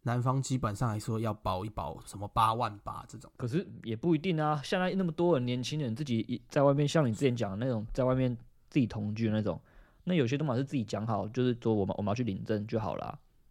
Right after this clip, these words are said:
Speaker 2: 然后你
Speaker 1: 所以你觉得就，就是领证弄，弄一弄就可以了？
Speaker 2: 对啊，你八万八
Speaker 1: 然后出去度个蜜月。
Speaker 2: 对啊，你八万八直接带他出去玩，出，嗯，你们两个人出去出国旅游之类的，这样不是玩得很爽？然后你们名义上也是，就是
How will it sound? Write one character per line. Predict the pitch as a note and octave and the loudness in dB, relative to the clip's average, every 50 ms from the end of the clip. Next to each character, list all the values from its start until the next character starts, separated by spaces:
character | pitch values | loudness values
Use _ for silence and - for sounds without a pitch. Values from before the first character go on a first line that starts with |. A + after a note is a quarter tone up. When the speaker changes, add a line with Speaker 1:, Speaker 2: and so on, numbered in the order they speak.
| - | -4
Speaker 2:
然 | - A2 A2 | -2 0 2
后 | A#2+ B2+ C3 | 2 2 2
你 | B2+ A#2+ A2 | 2 0 0
Speaker 1:
所 | A2+ - F3+ | -2 -2 -2
以 | E3 | 0
你 | C#3 | 0
觉 | C3 C#3+ | 0 0
得 | C#3 | 2
就， | B2+ D3+ D#3+ | 2 2 2
就 | D#3+ D#3 - - D#3+ D#3 | 2 0 0 0 0 0
是 | C#3 C3+ C#3+ D3+ D3 C#3+ C3+ C3 - _ _ _ _ _ _ _ _ _ _ - | 0 0 0 2 2 2 2 0 -2 _ _ _ _ _ _ _ _ _ _ -2
领 | A#2 A#2 A#2 A2+ | 0 0 0 0
证 | - D3 C#3 A#2+ A#2 | 0 0 0 0 -2
弄， | A#2+ B2 - - | -2 -4 -4 -2
弄 | - C3 B2 A#2 | 0 2 2 2
一 | A2+ | 2
弄 | A#2 A2 G#2+ | 0 -2 -2
就 | A2+ | -4
可 | G#2+ - - - | -8 -10 -10 -8
以 | |
了？ | - - | 0 4
Speaker 2:
对 | G#3 G#3 | 6 6
啊， | G3+ G3 | 8 6
你 | F#3+ D#3 C3+ | 6 4 4
八 | - F3+ | 4 4
万 | G3 G#3 G3+ | 4 4 4
八 | F3 F#3 F3+ | 4 4 4
Speaker 1:
然 | F#3 | 6
后 | F#3+ | 4
出 | C3 | 4
去 | B2+ A#2+ | 2 2
度 | - C#3+ | 2 2
个 | A#2+ - A#2+ | 2 4 2
蜜 | A2+ A#2+ A#2+ A2+ | 2 2 0 2
月。 | A#2 A#2 A2+ | 2 2 4
Speaker 2:
对 | G3 F#3 | 6 6
啊， | F3+ F#3 | 6 6
你 | D#3 | 6
八 | C3+ E3 | 4 4
万 | E3+ F3+ F#3 | 4 6 6
八 | F3 E3+ | 6 4
直 | E3+ D3+ | 4 4
接 | C#3 D3 D#3+ | 4 2 4
带 | D#3+ D#3 | 4 4
他 | D#3 D#3 | 4 4
出 | C#3+ C#3+ | 2 2
去 | C3 D3 D#3 | 2 2 4
玩， | C#3 A2 F#2 F#2+ F#2+ G2+ | 4 4 4 2 2 0
出， | - C#3 C3+ C3+ | 2 0 0 0
嗯， | - A#2+ A2+ A2+ G#2+ | 0 -2 -2 0 0
你 | A2+ | 0
们 | A2+ A#2 | 0 2
两 | A#2 A#2 | 2 2
个 | A2+ | 2
人 | A2 A2 | 0 0
出 | G#2+ C3+ C3+ | 0 2 2
去 | D3 C#3+ A#2+ - - - | 2 2 2 -2 -8 -6
出 | - - C#3+ | -2 0 2
国 | C#3 B2+ A#2 G#2+ | 4 4 4 4
旅 | G#2 G2 G2+ | 4 2 2
游 | F#2 F#2 G2+ | 2 2 2
之 | G#2+ A2+ A2+ | 0 0 2
类 | A#2 A#2 A2 | 2 4 4
的， | G#2 | 4
这 | - C3 | 2 2
样 | C3 | 2
不 | A2+ | 2
是 | A#2+ A#2+ | 4 4
玩 | A2+ G#2+ | 4 2
得 | G#2 G#2 | 2 0
很 | G2 G2 | -2 -4
爽？ | G#2 G#2 - - - _ _ - - _ _ _ _ _ _ _ _ _ _ _ - - | -4 -6 -6 -8 -8 _ _ -20 -20 _ _ _ _ _ _ _ _ _ _ _ -10 -4
然 | - A2+ | 0 2
后 | B2 | 2
你 | C3 B2+ | 4 4
们 | A#2 A2 G#2+ G#2+ G#2 - - | 2 2 0 0 -2 -4 -4
名 | A2 A2+ | -2 0
义 | A#2+ C#3 C3+ | 2 2 2
上 | A2+ C#3 C3 B2 A2 G2+ - | 4 4 2 2 0 -2 -2
也 | G2+ A2+ | -4 -4
是， | G2 A2+ A2+ A2+ A2 - - - _ - | -2 0 0 0 0 -2 -6 -14 _ -6
就 | - A2 | -6 -4
是 | A2+ A2 A2 G#2 | -2 -2 -4 -4